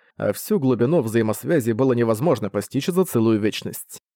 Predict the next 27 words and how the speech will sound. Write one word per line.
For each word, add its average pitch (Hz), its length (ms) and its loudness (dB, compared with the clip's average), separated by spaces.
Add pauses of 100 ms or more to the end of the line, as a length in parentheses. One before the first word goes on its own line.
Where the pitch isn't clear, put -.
(420)
В 101 160 -8
лучшем 123 360 -2
случае 156 380 -2
он 120 60 -2
мог 156 140 -2
как 113 160 -4
можно 123 260 0
более 120 240 2
подробно 131 420 0
изучать 110 340 -4
каждый 110 320 -2
набор 113 240 0
изменений, 120 600 0 (540)
а 123 100 -2
потом 226 240 -2
работать 131 360 -2
над 113 160 -2
тем, 208 160 -2
чтобы 131 260 -4
минимизировать 120 640 0
нанесённый 113 480 0
ущерб. - 400 -4 (720)
Каждая 127 400 0
поправка, 120 680 0 (100)
даже 123 260 -2
самая 120 340 0
мелкая, 123 560 2